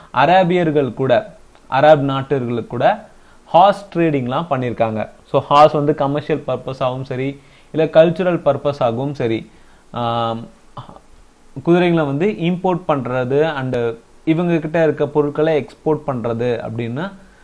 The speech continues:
நிறையவே இன்ஸ்கிரிப்ஷன்ல இருந்து கிடைச்சிருக்கு. And மனு சாஸ்திரப்படி,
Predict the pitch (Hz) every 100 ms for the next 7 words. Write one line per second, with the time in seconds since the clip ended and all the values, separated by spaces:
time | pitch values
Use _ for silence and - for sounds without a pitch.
0 | - - - 143 151 147 160 147 156 165
1 | - 175 - 131 131 170 143 113 117 110
2 | - 113 - _ _ - - _ _ -
3 | - 139 139 123 - - - 131 170 214
4 | 214 190 185 160 143 135 143 117